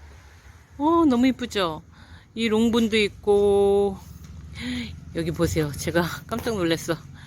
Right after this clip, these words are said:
이렇게 구슬이 있는, 이거 무슨 럭셔리 화분이네요. 너무 이쁘죠? 아, 세상에. 화분은 정말 종류별로 있으면 다 갖고 싶은 게 화분인 것 같아요. 아, 이뻐요. 어머,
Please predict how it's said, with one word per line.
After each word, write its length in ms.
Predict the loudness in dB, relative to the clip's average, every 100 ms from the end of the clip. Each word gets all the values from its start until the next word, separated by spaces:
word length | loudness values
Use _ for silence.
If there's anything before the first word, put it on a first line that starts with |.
| -20 -20 -12
이렇게 240 | -10 -10 -10 -12 -16
구슬이 460 | -6 -4 -2 0 0
있는, 340 | 0 0 -2 -6 -16 -20 -20 -20 -20 -20 -20 -10
이거 140 | -4 -2
무슨 300 | -2 0 4
럭셔리 480 | 2 0 -2 0 -2
화분이네요. 680 | -4 -4 -4 -4 -4 -4
너무 260 | -4 -4 -4
이쁘죠? 520 | -6 -12 -8 -8 -8 -14 -20 -20 -20 -20 -12
아, 360 | -8 -6 -6 -8
세상에. 520 | -10 -10 -6 -6 -10 -16 _ -20 -20 _ _
화분은 460 | -6 -2 0 0
정말 540 | -2 -4 -2 -2 -4 -6
종류별로 560 | -6 -2 0 2 0 0
있으면 440 | -2 -2 -2 -2
다 300 | -6 -8 -6
갖고 260 | -6 -6 -6
싶은 280 | -6 -6 -2
게 160 | 0
화분인 360 | 0 -2 -2 -2
것 100 | -4
같아요. 480 | -6 -8 -10 -10 -10
아, 240 | -8 -6 -6
이뻐요. 420 | -8 -10 -10 -12 _ _ _ _ _ _ _ _ _ _ _ _ -8
어머, 480 | -4 0 2 2